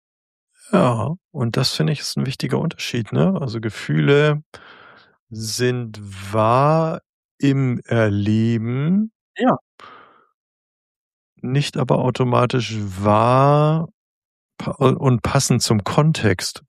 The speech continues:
Speaker 1: Das ist das, was ich meine, also, zwischen genuin und eben, also, zwischen echt und unecht, wollen wir's mal so sagen, ja?
Speaker 2: Also,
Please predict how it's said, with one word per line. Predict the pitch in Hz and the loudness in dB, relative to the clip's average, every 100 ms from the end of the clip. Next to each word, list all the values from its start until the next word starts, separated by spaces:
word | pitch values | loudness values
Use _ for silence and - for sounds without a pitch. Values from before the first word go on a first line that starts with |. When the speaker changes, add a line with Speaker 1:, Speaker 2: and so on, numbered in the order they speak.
| - | -6
Speaker 1:
Das | 117 | -4
ist | 113 - | -4 -4
das, | 113 - | -4 -4
was | 104 | -8
ich | 104 | -6
meine, | 117 113 120 104 | 0 2 2 0
also, | 98 104 98 - | -2 -6 -10 -10
zwischen | - 113 - 101 98 - - - _ _ _ | -8 -6 -4 -4 -6 -8 -20 -20 _ _ _
genuin | - 120 117 120 117 117 120 | -8 -2 0 0 2 2 2
und | 110 107 107 - | 0 -2 -4 -2
eben, | 117 107 104 101 110 _ _ _ | 0 2 2 0 -6 _ _ _
also, | - 95 | -8 -6
zwischen | - 117 - | -2 0 0
echt | - 117 113 | 0 2 0
und | 101 | 2
unecht, | 120 117 92 - - | 2 2 0 -4 -4
wollen | 95 | -4
wir's | - | -4
mal | - | -6
so | 92 104 | -6 -6
sagen, | 95 90 90 90 - | -4 -6 -6 -12 -14
ja? | 113 123 _ - - _ _ _ - | -14 -14 _ -20 -20 _ _ _ -2
Speaker 2:
Also, | 135 | 0